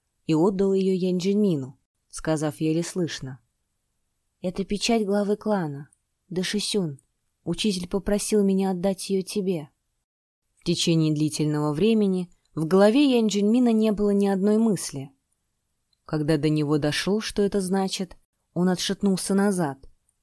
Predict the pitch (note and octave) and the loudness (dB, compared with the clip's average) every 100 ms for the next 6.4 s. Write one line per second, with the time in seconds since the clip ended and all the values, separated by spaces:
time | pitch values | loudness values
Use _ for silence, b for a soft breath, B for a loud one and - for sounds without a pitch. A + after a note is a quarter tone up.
0 | _ - E3 D#3 D3 D3+ D3 - G3+ F#3 | _ -4 0 2 2 0 0 -2 0 0
1 | E3 F3 F3 E3 E3 E3 F#3 F#3 E3+ C3+ | 0 -2 -2 -4 -4 -2 0 0 -2 -4
2 | B2+ - _ _ _ _ _ _ _ _ | -10 -18 _ _ _ _ _ _ _ _
3 | _ _ _ _ _ _ A3 G3+ B3 G#3 | _ _ _ _ _ _ -6 0 0 0
4 | D3 C#3+ - D#3+ D#3+ C#3+ D3 D3 D3+ D#3+ | -2 -4 -2 0 0 0 -2 -2 -4 0
5 | D#3 D3+ D3+ D#3 D3+ D#3 D3+ - D#3+ D#3 | 0 0 0 0 0 0 -2 -2 -4 -2
6 | A3 A3 E3+ | -2 -2 -2